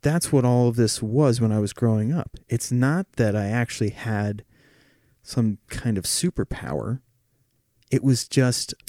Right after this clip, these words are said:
a symptom of my circumstance. And because I didn't have anybody that was able to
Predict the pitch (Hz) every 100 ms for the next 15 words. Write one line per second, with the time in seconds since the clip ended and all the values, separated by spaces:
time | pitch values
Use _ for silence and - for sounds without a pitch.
0 | - - - 120 117 107 107 101 107 87
1 | 87 120 - 143 - - - - - -
2 | - 123 120 117 113 113 - - 135 135
3 | 135 120 - - 123 127 123 104 117 120
4 | 135 131 110 104 107 107 107 104 92 -
5 | _ _ _ _ _ _ _ - 101 117
6 | 107 104 - 113 113 113 113 - 110 98
7 | 92 95